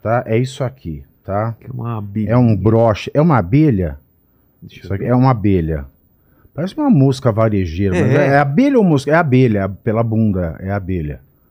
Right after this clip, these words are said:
Speaker 2: E o que que é? Por que que você ganhou isso? Você comprou? O que que foi?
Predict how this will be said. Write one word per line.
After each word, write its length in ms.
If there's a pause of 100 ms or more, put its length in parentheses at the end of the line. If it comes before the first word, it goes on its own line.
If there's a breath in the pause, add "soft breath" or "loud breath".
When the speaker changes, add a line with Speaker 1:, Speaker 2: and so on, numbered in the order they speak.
(120)
Speaker 2:
E 80
o 60
que 140
que 160
é? 160
Por 380
que 140
que 60
você 100
ganhou 320
isso? 260
Você 240
comprou? 440
O 40
que 160
que 80
foi? 240